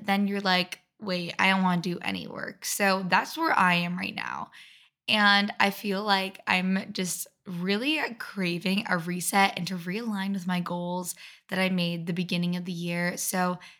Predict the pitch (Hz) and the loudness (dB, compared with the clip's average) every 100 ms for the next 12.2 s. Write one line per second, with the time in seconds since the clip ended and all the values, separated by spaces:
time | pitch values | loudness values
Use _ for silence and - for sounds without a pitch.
0 | _ 196 247 - 339 330 - 208 202 196 | _ 2 2 0 -4 -2 -2 -2 0 0
1 | 208 196 175 175 - 190 208 226 240 285 | -2 0 2 0 -2 0 0 -2 -6 -8
2 | 302 - 233 - - 185 175 - - 180 | -8 -6 -2 -2 -2 -4 -4 -6 -4 -2
3 | 185 - 185 - - - 180 185 233 - | 0 2 2 2 -6 -4 -2 -2 -4 -6
4 | 196 185 180 - - - _ - 208 294 | -2 -2 -4 -12 -20 -20 _ -4 0 0
5 | 254 226 226 214 - 185 170 190 - - | 0 0 0 -2 -2 -4 -4 -6 -8 -4
6 | 202 190 - 220 220 - - 185 - 285 | -4 -4 -2 0 0 -4 -6 -6 -4 -6
7 | - - - 175 175 185 - 190 170 - | -6 -8 0 2 2 0 -2 -2 -2 -2
8 | 180 - - - - - - - - _ | -4 -6 -8 -6 -6 -6 -12 -16 -20 _
9 | - - 233 226 - 190 190 190 - 180 | -10 -6 -6 -6 -10 -6 -2 -2 -2 -4
10 | 165 185 170 - 170 160 - 226 - - | -4 -4 -4 -4 -4 -4 -6 -10 -14 -18
11 | _ - 214 214 247 262 233 220 220 214 | _ -4 -2 0 -2 0 2 2 0 0
12 | 196 - | -2 -2